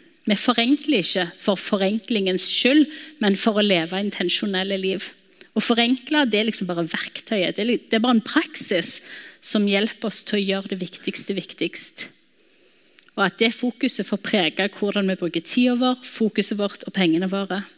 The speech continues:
Så vi sikrer oss at vi sentrerer livet vårt rundt Jesus.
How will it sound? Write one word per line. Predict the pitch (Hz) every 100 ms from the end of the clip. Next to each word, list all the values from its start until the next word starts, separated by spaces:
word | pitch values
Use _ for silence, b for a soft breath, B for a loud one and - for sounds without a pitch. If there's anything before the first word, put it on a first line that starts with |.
| _ _ _ b b b b b b _ _ _ _ -
Så | -
vi | 180
sikrer | - 156 185
oss | -
at | -
vi | 196
sentrerer | 170 165 - 175 185
livet | 170 175 175
vårt | - -
rundt | 170 -
Jesus. | 175 170 - - -